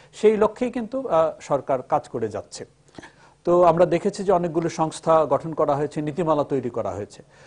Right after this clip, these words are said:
তো এই নীতিমালাটি যথেষ্ট নয়, আমার মনে হয় যে এই মানুষকে সচেতন হতে হবে পুষ্টি সম-, কার্যক্রমে। বিশেষ করে এই পুষ্টি কার্যক্রম বা একজন মানুষের জীবনে পুষ্টি গ্রহণের গুরুত্ব বোঝানোর জন্য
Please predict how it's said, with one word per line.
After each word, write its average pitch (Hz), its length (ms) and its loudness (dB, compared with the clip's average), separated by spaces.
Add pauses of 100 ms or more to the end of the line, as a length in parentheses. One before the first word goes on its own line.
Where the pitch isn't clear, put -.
(240)
তো 208 60 -2
এই 226 220 6
নীতিমালাটি 285 840 2
যথেষ্ট 202 480 -2
নয়, 151 280 0
আমার 165 200 0
মনে 180 200 0
হয় 196 80 -2
যে 190 120 -2
এই 180 260 0
মানুষকে 165 480 -2
সচেতন 175 640 -4
হতে 147 280 -2
হবে 160 280 2 (120)
পুষ্টি 160 280 -8
সম-, - 300 -10
কার্যক্রমে। 151 540 -2 (360)
বিশেষ 214 420 -2
করে 92 220 -10 (360)
এই 170 120 -2
পুষ্টি 262 680 -2
কার্যক্রম 220 640 0
বা 208 180 6
একজন 175 240 0
মানুষের 170 480 0
জীবনে 180 440 -4 (380)
পুষ্টি 190 420 -4
গ্রহণের 170 460 0
গুরুত্ব 185 800 0 (760)
বোঝানোর 180 480 0
জন্য 185 440 0